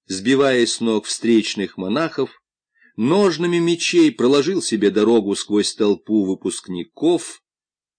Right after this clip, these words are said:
и пинком распахнул дверь камеры,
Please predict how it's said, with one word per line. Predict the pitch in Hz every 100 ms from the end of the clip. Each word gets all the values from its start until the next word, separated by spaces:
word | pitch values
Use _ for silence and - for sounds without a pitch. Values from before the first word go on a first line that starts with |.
| _ _ _ -
и | 117 147
пинком | - 139 143 127 - 147 151 123
распахнул | 104 104 - 107 - 110 175 190 151
дверь | 90 131 139 -
камеры, | - 117 113 98 90 87 -